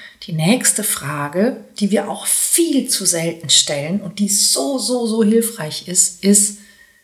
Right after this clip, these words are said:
„Wie genau meinst du das?“ Ja, ich hatte gestern gerade wieder so eine Situation,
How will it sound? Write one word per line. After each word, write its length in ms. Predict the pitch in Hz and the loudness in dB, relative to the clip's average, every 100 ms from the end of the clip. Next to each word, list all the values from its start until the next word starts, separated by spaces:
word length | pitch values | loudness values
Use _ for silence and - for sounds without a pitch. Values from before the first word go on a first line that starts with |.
| _ _ _ _ _ _ _ _ _ | _ _ _ _ _ _ _ _ _
„Wie 240 | 160 165 | -2 0
genau 380 | 208 190 190 196 | 4 4 6 8
meinst 600 | 208 226 311 392 - - | 8 6 2 -2 -4 -6
du 200 | 180 170 - | -8 -8 -6
das?“ 580 | 156 135 131 - - - _ _ _ _ _ _ _ - | -4 -2 -2 -2 -4 -10 _ _ _ _ _ _ _ 0
Ja, 220 | 226 285 | 2 2
ich 160 | 254 226 | 0 0
hatte 240 | 254 262 | 2 0
gestern 560 | - 269 320 - 311 285 | 2 4 4 4 2 2
gerade 460 | 233 247 302 269 | 2 4 4 2
wieder 220 | 262 254 | 4 4
so 100 | 233 | 4
eine 120 | 226 220 | 4 4
Situation, 960 | 208 208 180 - - 185 202 262 - | 2 -2 -4 2 2 6 6 4 0